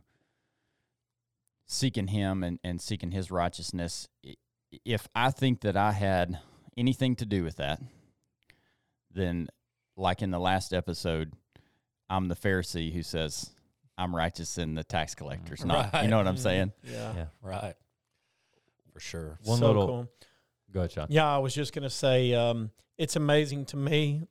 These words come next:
Speaker 3: <clears throat> whenever I'm, I'm looking at my children, um, in, in school, in sports, in, uh, you know, like my, both my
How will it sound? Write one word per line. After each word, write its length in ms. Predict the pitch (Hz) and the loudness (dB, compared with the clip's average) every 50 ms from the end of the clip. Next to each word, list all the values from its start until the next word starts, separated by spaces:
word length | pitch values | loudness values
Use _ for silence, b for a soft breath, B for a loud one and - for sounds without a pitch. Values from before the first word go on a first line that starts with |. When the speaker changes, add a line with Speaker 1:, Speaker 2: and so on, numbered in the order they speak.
| _ _ - | _ _ 2
Speaker 3:
<clears throat> 1120 | 233 262 208 202 160 - - - _ _ _ _ _ _ _ _ _ _ _ _ _ - | 4 6 6 4 2 0 -6 -14 _ _ _ _ _ _ _ _ _ _ _ _ _ -4
whenever 400 | 143 139 147 143 143 131 117 123 | 0 2 2 4 2 2 2 0
I'm, 240 | 123 123 120 127 123 - | 0 0 -2 -4 -4 -4
I'm 200 | 131 127 127 123 | -4 -2 0 0
looking 280 | 120 120 120 - 123 | 0 -2 -4 -6 -8
at 60 | 127 131 | -6 -6
my 200 | 120 113 110 107 | -6 -4 -4 -6
children, 600 | - - - 120 120 117 113 117 117 113 113 110 b b b b b b b b b - | -4 -4 -2 -2 -2 -2 -2 -4 -4 -4 -6 -8 b b b b b b b b b -8
um, 600 | - 110 110 107 107 107 104 104 104 98 107 113 - _ _ - | -4 -4 -2 -2 -2 -2 -4 -4 -6 -8 -12 -14 -18 _ _ -10
in, 260 | 135 120 113 110 107 - - | -8 -8 -8 -8 -10 -10 -8
in 280 | 131 117 107 107 107 | -8 -8 -6 -8 -8
school, 540 | - - - - 131 120 117 117 117 113 107 _ _ _ _ | -6 -8 -6 -4 -4 -2 -2 -4 -4 -8 -10 _ _ _ _
in 240 | - 117 113 107 104 | -12 -10 -10 -8 -8
sports, 760 | - - - - - 123 113 117 117 113 113 - - - - - _ - | -8 -8 -8 -8 -6 -4 -2 -2 -2 -4 -6 -8 -10 -10 -10 -12 _ -12
in, 480 | 127 120 117 117 110 110 107 107 101 b b b b b b b _ _ - | -10 -8 -8 -8 -8 -8 -8 -10 -12 b b b b b b b _ _ -10
uh, 580 | 98 98 95 95 95 92 92 95 95 95 101 107 113 - _ - | -8 -6 -6 -6 -6 -6 -6 -6 -8 -8 -10 -12 -14 -16 _ -12
you 140 | - 123 110 | -10 -8 -8
know, 220 | 107 104 104 104 | -6 -6 -6 -8
like 320 | 104 104 101 98 101 101 - - - | -8 -8 -8 -8 -8 -8 -10 -14 -16
my, 500 | 127 110 104 101 98 98 101 98 101 98 - _ _ _ _ _ _ _ _ _ _ _ - | -14 -12 -10 -10 -8 -8 -10 -10 -12 -14 -16 _ _ _ _ _ _ _ _ _ _ _ -20
both 340 | 117 110 127 120 127 123 - - - _ _ _ 202 | -10 -6 -4 -4 -4 -6 -8 -14 -20 _ _ _ -18
my 600 | 120 110 107 104 101 101 101 98 95 95 95 | -12 -10 -8 -6 -6 -6 -6 -8 -8 -10 -10